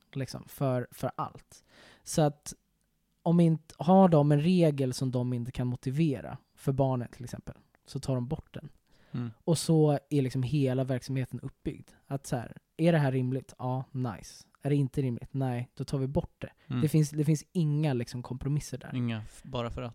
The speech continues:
Speaker 1: Nej, eller så här, så har det alltid varit, eller det känns bättre, eller det, det är enklare för oss, eller liksom, det finns inte.
Speaker 2: Mm.
Speaker 1: Går det inte att motivera för barnen, så tar de bort det. Och det låter ju helt liksom utopiskt och, och sådär. Och det är det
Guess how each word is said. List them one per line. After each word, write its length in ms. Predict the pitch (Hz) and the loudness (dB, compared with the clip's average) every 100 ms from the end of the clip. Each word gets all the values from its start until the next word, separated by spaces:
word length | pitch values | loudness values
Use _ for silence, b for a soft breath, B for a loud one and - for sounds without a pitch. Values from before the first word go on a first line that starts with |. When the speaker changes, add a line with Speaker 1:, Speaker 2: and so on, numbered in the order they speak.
| _ - | _ 2
Speaker 1:
Nej, 440 | 175 123 - - | 2 2 -2 -2
eller 180 | 151 151 | 2 2
så 120 | 147 | 2
här, 40 | 143 | 0
så 160 | - 147 | 2 4
har 60 | |
det 60 | 143 | 4
alltid 280 | 135 - 135 | 2 0 0
varit, 240 | 127 - | -2 -2
eller 180 | 135 135 | 0 0
det 320 | 135 139 135 | 2 2 2
känns 380 | - 147 135 - | 0 0 0 0
bättre, 420 | 143 131 - 135 | -2 -2 -4 -2
eller 180 | 127 127 | 0 0
det, 240 | 123 131 135 | 0 -2 -2
det 120 | 135 | 0
är 40 | |
enklare 400 | 135 127 - 127 | 0 0 -2 -4
för 220 | 117 131 - | -2 -2 -2
oss, 360 | - - - | -4 -8 -6
eller 140 | 123 113 | -6 -6
liksom, 240 | - 120 | -8 -4
det 80 | 139 | -2
finns 280 | - 175 110 | 2 0 -2
inte. 180 | - - _ | -12 -20 _
Speaker 2:
Mm. 220 | 131 123 120 | -4 -4 2
Speaker 1:
Går 160 | 170 | 6
det 60 | 170 | 6
inte 120 | 151 | 6
att 40 | 139 | 0
motivera 460 | 127 135 143 127 | -4 0 0 0
för 120 | - | -4
barnen, 360 | 123 131 123 120 | -6 -6 -6 -10
så 120 | - | -14
tar 140 | - 120 | -10 -6
de 80 | |
bort 220 | 139 - - | -6 -8 -12
det. 100 | - _ _ - | -20 _ _ -6
Och 120 | 151 | 0
det 160 | 165 170 | 4 6
låter 320 | 170 160 156 | 6 6 4
ju 40 | |
helt 220 | 139 127 135 | 4 2 -4
liksom 240 | 123 127 | -4 -4
utopiskt 760 | 127 185 156 - - - - 127 | -2 2 2 0 -10 -18 -12 -8
och, 200 | 120 120 | -8 -10
och 140 | 120 | -10
sådär. 240 | - 123 | -10 -8
Och 140 | 131 131 | -6 0
det 440 | 156 151 147 135 - | 2 4 2 -2 -2
är 160 | 147 | 0
det 180 | 190 | 2